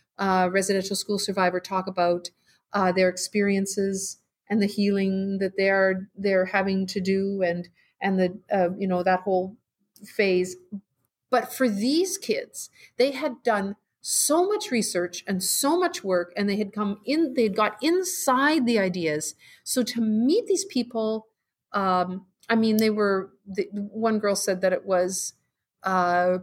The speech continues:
probably the best experience, uh, in terms of understanding something that she'd ever had. And so we were so,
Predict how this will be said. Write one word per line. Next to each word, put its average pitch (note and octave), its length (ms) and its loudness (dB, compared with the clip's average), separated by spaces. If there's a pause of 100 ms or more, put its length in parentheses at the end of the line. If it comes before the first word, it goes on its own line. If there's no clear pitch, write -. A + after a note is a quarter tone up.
probably G3 640 0
the F3+ 180 -2
best F3+ 480 0
experience, F3 1000 -4 (460)
uh, F3+ 260 0
in F#3+ 120 0
terms F#3 360 -2
of F#3 100 -6 (140)
understanding G#3 1200 2
something E3 640 -4 (460)
that F#3+ 160 -2
she'd F#3 360 -4
ever E3+ 180 -2
had. - 420 -10 (320)
And G3 160 -2
so G#3+ 160 2
we A3+ 140 2
were A#3 120 2
so, C4+ 720 0